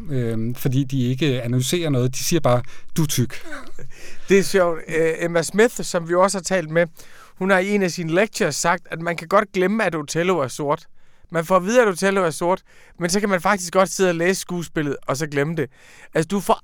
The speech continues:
Speaker 2: aldrig en chance for at glemme, at Falstaff er tyk. Altså, fordi sådan bliver han præsenteret hele vejen.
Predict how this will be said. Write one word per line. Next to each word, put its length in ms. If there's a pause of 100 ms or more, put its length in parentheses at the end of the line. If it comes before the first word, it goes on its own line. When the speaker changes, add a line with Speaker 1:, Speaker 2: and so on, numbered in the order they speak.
Speaker 2:
aldrig 400
en 100
chance 420
for 160
at 60
glemme, 280
at 100
Falstaff 680
er 80
tyk. 360 (100)
Altså, 200
fordi 200
sådan 240
bliver 120
han 100
præsenteret 420 (320)
hele 240
vejen. 220